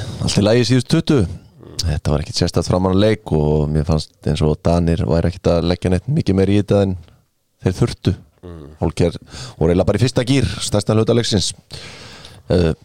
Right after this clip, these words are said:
Speaker 1: leikur Íslands í fyrri hálfleik, þú veist, við vorum ekki að gera neitt, við lá-, vorum bara í vörn og þegar við sendum bolta fram, þá var eiginlega engin, engin tilgangur eða plan með þeim, þeim aðgerðum sem við vorum að gera. Það breyttist mikið með að fá Aron þarna inn á miðjuna
Speaker 2: Mhm.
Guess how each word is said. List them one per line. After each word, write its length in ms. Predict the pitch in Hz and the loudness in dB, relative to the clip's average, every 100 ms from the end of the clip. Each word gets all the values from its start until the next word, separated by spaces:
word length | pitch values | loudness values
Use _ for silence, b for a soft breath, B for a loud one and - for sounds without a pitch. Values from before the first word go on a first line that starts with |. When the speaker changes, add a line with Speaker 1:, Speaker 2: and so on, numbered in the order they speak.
| - | -8
Speaker 1:
leikur 320 | 50 85 - | -2 0 0
Íslands 320 | 85 - 82 - | -2 0 -2 0
í 140 | 90 | 0
fyrri 160 | - 92 | 0 2
hálfleik, 200 | 90 92 | 2 0
þú 60 | 76 | -2
veist, 120 | 76 | -2
við 40 | 76 | -2
vorum 180 | 73 76 | -2 -2
ekki 100 | 80 | -4
að 40 | - | -2
gera 240 | 95 92 | 0 2
neitt, 200 | 101 95 - | 0 -2 -2
við 60 | 76 | -2
lá-, 160 | 80 - | -2 -2
vorum 220 | - 82 85 | -2 -2 2
bara 140 | 90 | 2
í 40 | |
vörn 300 | 92 107 98 | 4 2 0
og 80 | 90 | 0
þegar 160 | 90 92 | 2 0
við 80 | 90 | 0
sendum 200 | 101 98 | 0 0
bolta 220 | 98 101 | 0 0
fram, 160 | 101 101 | 0 2
þá 120 | 90 | 2
var 80 | 87 | 2
eiginlega 300 | 92 95 101 | 2 2 0
engin, 280 | 104 110 101 - _ - B B B B B - | 0 0 -2 -8 _ -20 B B B B B -6
engin 260 | - 92 | -2 0
tilgangur 460 | - 101 - 104 104 | 2 0 0 0 2
eða 140 | 104 - | 2 2
plan 340 | 104 110 120 | 0 2 2
með 140 | 120 110 | 2 2
þeim, 160 | 117 - | 0 0
þeim 200 | - 101 | 0 2
aðgerðum 300 | 117 - 117 113 | 2 2 0 2
sem 80 | |
við 60 | 113 | 2
vorum 100 | 117 117 | 2 2
að 20 | |
gera. 180 | 131 90 - - | 2 2 -2 -4
Það 120 | - | -2
breyttist 320 | - 117 110 113 | 0 0 0 0
mikið 240 | 117 - | 0 2
með 140 | 110 110 | 2 4
að 80 | |
fá 80 | 117 120 - - _ - _ _ _ - - | 4 2 -2 -14 _ -20 _ _ _ -18 -2
Aron 300 | 107 117 117 113 | 0 2 2 2
þarna 120 | 110 | 2
inn 120 | 113 | 2
á 60 | 117 | 4
miðjuna 260 | 127 123 98 - - _ _ - | 4 2 0 -8 -20 _ _ -20
Speaker 2:
Mhm. 300 | 110 85 78 | -16 -16 -16